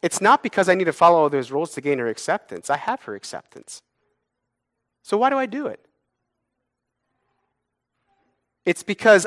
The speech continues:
I know what it's like to have an almost perfect, about as perfect a relationship as you can get with another human. I know what that's like, and I want to keep it that way.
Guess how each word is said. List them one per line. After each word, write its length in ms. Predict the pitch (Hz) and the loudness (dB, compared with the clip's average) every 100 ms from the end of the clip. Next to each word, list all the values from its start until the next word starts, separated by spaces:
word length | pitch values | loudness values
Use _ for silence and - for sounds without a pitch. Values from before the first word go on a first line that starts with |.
| - | 0
I 220 | 196 240 | 0 0
know 300 | 240 240 247 | 2 2 2
what 180 | 233 185 | 4 2
it's 220 | 165 - | 2 0
like 560 | 175 202 151 117 - _ _ _ _ _ _ _ _ _ _ _ | 4 6 6 2 -8 _ _ _ _ _ _ _ _ _ _ _
to 80 | - | -8
have 540 | 165 170 165 165 151 - _ _ _ _ _ _ _ _ _ - | 0 4 6 4 0 -18 _ _ _ _ _ _ _ _ _ -6
an 100 | 151 | 0
almost 560 | 202 247 233 220 - | 4 6 6 4 0
perfect, 500 | - 226 - 180 - | 0 0 2 0 0
about 220 | 170 180 180 | 2 4 4
as 80 | |
perfect 400 | - 254 - 208 | 0 -6 -6 -4
a 40 | 185 | -4
relationship 500 | 175 180 190 - 160 | 2 2 2 -4 -8
as 140 | 147 | -8
you 60 | 165 | -10
can 140 | - | -8
get 180 | 147 160 | -2 -2
with 80 | 143 | -2
another 220 | 143 139 | -6 -6
human. 420 | - 151 113 90 _ _ _ _ _ _ _ _ _ _ _ _ - | -8 -10 -10 -14 _ _ _ _ _ _ _ _ _ _ _ _ -2
I 120 | 185 | 2
know 120 | 233 | 4
what 160 | 208 - | 4 4
that's 260 | 175 - | 2 2
like, 320 | 180 175 127 | 2 2 2
and 80 | 135 | -2
I 60 | 135 | -4
want 140 | 131 | -6
to 60 | - | -10
keep 140 | 170 | -16
it 80 | - | -14
that 200 | 95 82 | -14 -14
way. 260 | 67 - | -14 -18